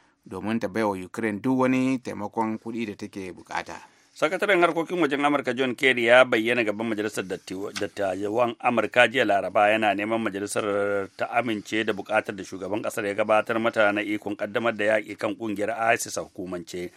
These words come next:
Speaker 2: Mister Kerry ya shaida wa kwamitin da ke kula da harkokin kasashen waje cewa amincewar majalisar da roƙon da shugaban kasar ya zai, ya gabatar musu zai tabbatar wa duniya cewa kawunan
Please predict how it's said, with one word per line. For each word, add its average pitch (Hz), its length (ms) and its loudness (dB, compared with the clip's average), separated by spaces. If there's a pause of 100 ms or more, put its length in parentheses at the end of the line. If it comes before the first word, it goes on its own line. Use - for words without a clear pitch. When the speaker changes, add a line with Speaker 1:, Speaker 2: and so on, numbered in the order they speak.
(400)
Speaker 2:
Mister 92 200 -10
Kerry 107 260 0
ya 107 120 6
shaida 113 280 4
wa 104 40 6
kwamitin 113 400 -4
da 107 60 0
ke 107 180 -8
kula 107 220 4
da 107 100 6
harkokin 110 380 -2
kasashen 110 420 0
waje 104 160 -4
cewa 113 260 4
amincewar 110 540 2
majalisar 110 540 -2
da 101 100 -2
roƙon 104 420 -4
da 110 60 -2
shugaban 107 460 -4
kasar 120 260 -4
ya 113 140 -2
zai, 110 340 -2 (140)
ya 110 220 -4
gabatar 117 440 2
musu 175 260 -2 (360)
zai 117 140 2
tabbatar 113 440 2
wa 113 80 4
duniya 113 320 0
cewa 104 400 6
kawunan 135 400 6